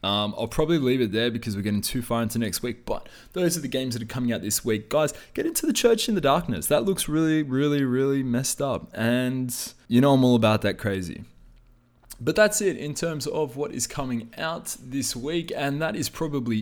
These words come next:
it for episode one sixty-two point five. Thank you very much for listening to me ramble for approximately fifteen minutes. It was a lot of fun. I always have fun doing these things.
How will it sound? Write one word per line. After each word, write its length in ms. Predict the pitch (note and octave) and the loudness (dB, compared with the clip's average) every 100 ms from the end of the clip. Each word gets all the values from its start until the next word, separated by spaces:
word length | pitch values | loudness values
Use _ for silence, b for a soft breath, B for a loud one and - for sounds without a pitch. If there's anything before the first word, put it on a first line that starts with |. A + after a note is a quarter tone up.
| A2+ | -2
it 260 | C3 B2+ | -4 -4
for 160 | - B2+ | -6 -6
episode 400 | A#2 A#2 C#3 A#2+ | -4 -2 -2 -2
one 220 | A#2 C#3+ | -2 -2
sixty-two 640 | B2+ C3 - A#2 - - | -4 -4 -6 -6 -6 -6
point 260 | G#2+ A2 F#2 | -6 -6 -8
five. 360 | - C3+ C3+ C3+ | -6 -4 -4 -4
Thank 260 | F#3 F3 | -6 -6
you 80 | D3 | -6
very 200 | A#2 B2+ | -4 -2
much 200 | B2 A#2+ | -2 -4
for 80 | - | -4
listening 320 | A2+ A2+ G#2+ | -4 -2 -4
to 140 | F#2+ | -4
me 80 | G2+ | -6
ramble 340 | F2 G#2 A#2 G#2+ | -2 -2 -2 -6
for 300 | - G#2+ G2 B B B | -8 -8 -8 B B B
approximately 500 | - C#3 - B2+ A#2 | 0 0 0 -2 -4
fifteen 560 | A2 C#3+ B2+ C3 B2 | -4 -6 -2 0 0
minutes. 320 | C#3+ F#3 - - | 0 -2 -4 -6
It 60 | |
was 100 | A#2+ | -6
a 60 | A#2 | -6
lot 100 | G2+ | -6
of 60 | |
fun. 420 | - - F2 F2+ E2 | -6 -6 -4 -4 -4
I 120 | G#2+ | -2
always 200 | A#2 A2 | -2 -2
have 140 | A2 | -4
fun 320 | G#2+ - C3 | -6 -6 -4
doing 220 | B2 D3+ E3 | -2 -4 -4
these 200 | F3 - | -6 -6
things. 300 | A2 E3 | -6 -8